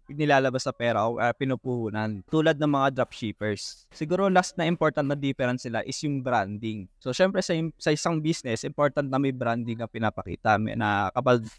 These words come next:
nas-, naisip na nila na, halimbawa, sapatos, Nike, ganyan. Hindi, alam mo na kung ano yung nagbebenta nun. So ganun din sa mga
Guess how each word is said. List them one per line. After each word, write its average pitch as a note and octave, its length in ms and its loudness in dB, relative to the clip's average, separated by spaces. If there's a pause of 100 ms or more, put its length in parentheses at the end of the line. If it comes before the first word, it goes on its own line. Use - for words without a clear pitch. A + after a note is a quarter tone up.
(360)
nas-, A#2+ 240 -2
naisip A#2+ 400 0
na B2 160 0
nila A#2 320 2
na, G#2+ 240 0
halimbawa, B2 320 2
sapatos, A#2+ 560 0
Nike, A#2 320 -2
ganyan. G2+ 480 -4
Hindi, G#2 400 -4
alam D#3 240 2
mo D3 80 2
na C#3+ 160 4
kung A2+ 160 0
ano B2 80 2
yung A#2+ 320 2
nagbebenta G#2+ 560 -2
nun. G2 240 -6 (400)
So D#3 80 0
ganun F#3 240 6
din E3 160 2
sa - 80 0
mga C#3+ 320 2